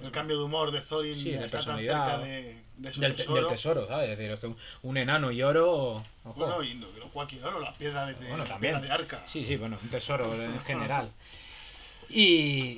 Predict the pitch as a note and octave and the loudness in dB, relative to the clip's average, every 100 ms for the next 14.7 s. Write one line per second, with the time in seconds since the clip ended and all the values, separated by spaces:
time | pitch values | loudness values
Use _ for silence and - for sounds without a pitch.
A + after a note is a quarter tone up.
0 | C3 C#3 B2+ F3 G3 F3+ C#3 B2+ - B2+ | -8 -4 0 2 2 0 -2 -2 -4 -4
1 | A#2+ D#3+ E3+ F3+ F3 F3 F3 E3+ E3+ E3+ | 0 0 0 6 8 10 10 10 8 6
2 | D#3+ - F3 D#3+ E3+ C3 C3+ B2+ A#2+ A2+ | 4 2 0 0 -2 -4 0 2 2 2
3 | F3 F#3 G3 G3 G3+ G3 D3 C3+ B2 A2 | 2 2 2 2 2 2 2 2 0 -2
4 | G#2+ G#2 A#2 A2 A2 A2 F3+ C3+ A#2+ A2 | -8 -10 -6 -6 -6 -6 -4 -4 -4 -4
5 | D#3 D#3 D3+ D3 C#3+ C#3 C3+ C3+ B2+ C3+ | -2 0 2 4 4 4 4 4 2 0
6 | C3 - C#3 C3+ - C#3+ C3+ C#3 B2+ - | -4 -6 -4 -4 -4 -6 -8 -10 -10 -10
7 | C3 B2+ B2 A2 B2+ A#2 C3 D#3 C#3+ C#3+ | -10 -8 -10 -10 -10 -8 -4 -4 -4 -6
8 | C3+ C3 C#3 C#3 C3+ C3 - - - - | -8 -6 -4 -4 -4 -6 -14 -20 -12 -10
9 | C3+ D#3+ D3 D3 C#3+ C#3 - F3+ F#3 F3+ | -4 -2 -2 -4 -4 -6 -6 -6 -6 -8
10 | D3 C#3+ C#3+ C#3 C#3 C3+ C#3+ C3+ C3+ B2+ | -8 -8 -8 -8 -8 -8 -8 -4 -4 -6
11 | - - - - - D3+ D3 D3 C#3+ C#3 | -10 -20 -20 -20 -4 0 0 0 -2 -2
12 | C3+ C3 C3 B2+ C3 B2+ B2 A2+ A#2+ G#2+ | -2 -6 -8 -8 -8 -8 -10 -12 -12 -12
13 | G2+ G2+ - - A#2 A#2 C#3+ C#3 C#3 A#2+ | -14 -20 -20 -16 -12 -6 -4 -4 -6 -6
14 | A#2+ D#3 F#3 F3+ F#3 F3+ | -2 2 2 2 0 -6